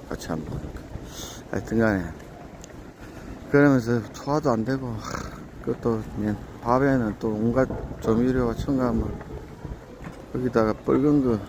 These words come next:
먹으면 바로 설사하는 이 체질이라서 정신이 슬쩍 이마지가면서 이제 인터넷을 보는데 안 좋은, 이게 뭐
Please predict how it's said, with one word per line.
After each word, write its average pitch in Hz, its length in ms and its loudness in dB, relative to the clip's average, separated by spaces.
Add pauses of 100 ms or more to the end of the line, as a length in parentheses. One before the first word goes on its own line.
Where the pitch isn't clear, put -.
(120)
먹으면 120 360 2
바로 117 300 -2 (300)
설사하는 110 800 0
이 - 60 -12
체질이라서 104 680 -4 (2750)
정신이 127 460 4
슬쩍 98 760 -4
이마지가면서 117 840 2
이제 90 200 -4 (3000)
인터넷을 101 500 2
보는데 90 420 -4 (1400)
안 85 200 0
좋은, 107 360 2
이게 85 180 -4
뭐 78 360 -6